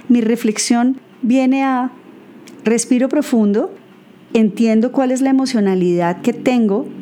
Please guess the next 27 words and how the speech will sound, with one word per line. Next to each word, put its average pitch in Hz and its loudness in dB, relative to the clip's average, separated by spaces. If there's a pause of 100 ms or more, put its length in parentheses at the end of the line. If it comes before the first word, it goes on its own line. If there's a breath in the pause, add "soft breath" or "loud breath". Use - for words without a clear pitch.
(520 loud breath)
entiendo 208 2
cuáles 262 -2
han 269 0
sido 262 0
como 247 0
esos 220 0
valores 214 0
que 240 0
me 196 2
han, 180 0 (460 loud breath)
eh, 220 -2
digamos, 202 2
seguramente 190 0
atropellado 202 0
o, 180 0
o 190 -8 (120)
qué 226 2
es 226 0
lo 262 0
que 294 0
en 269 4
el 226 0
fondo 214 0
me 254 2
está 190 -2
detonando 220 0
ese, 262 0